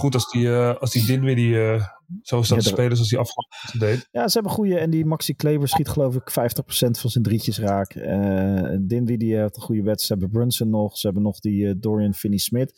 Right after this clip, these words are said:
Speaker 2: Dus hun rolspelers zijn ook gewoon sterk. En, en Luka Doncic trekt natuurlijk zoveel ra-, eh, mensen naar zich toe in de verdediging, zoveel aandacht,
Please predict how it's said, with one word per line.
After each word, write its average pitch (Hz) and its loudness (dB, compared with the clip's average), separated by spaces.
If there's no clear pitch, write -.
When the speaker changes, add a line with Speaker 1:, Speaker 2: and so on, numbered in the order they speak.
Speaker 2:
Dus 110 -4
hun 131 2
rolspelers 120 -2
zijn 104 -2
ook 127 -2
gewoon 107 0
sterk. 98 -2
En, 104 -2
en 107 0
Luka 113 0
Doncic 120 -2
trekt - -2
natuurlijk 120 -2
zoveel 123 0
ra-, 113 0
eh, 117 0
mensen 131 -2
naar 113 0
zich 104 -4
toe 117 -4
in 113 0
de 104 0
verdediging, 123 -2
zoveel 120 0
aandacht, 113 0